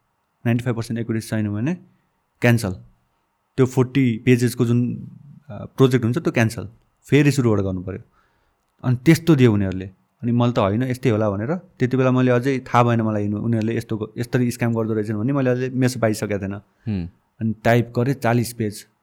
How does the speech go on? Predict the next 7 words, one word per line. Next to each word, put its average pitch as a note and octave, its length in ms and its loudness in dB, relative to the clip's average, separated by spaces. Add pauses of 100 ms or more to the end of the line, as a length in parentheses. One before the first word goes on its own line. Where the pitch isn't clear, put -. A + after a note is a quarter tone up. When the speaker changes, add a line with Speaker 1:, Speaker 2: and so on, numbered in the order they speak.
(180)
Speaker 1:
धेरै B2 180 4
टाइम A#2+ 220 0
लाग्यो G2+ 140 -4
दाइ, G2 140 -8 (640)
बुझ्दै B2+ 340 2
बुझिन्न। G#2+ 340 0 (1120)
अनि A2+ 500 -2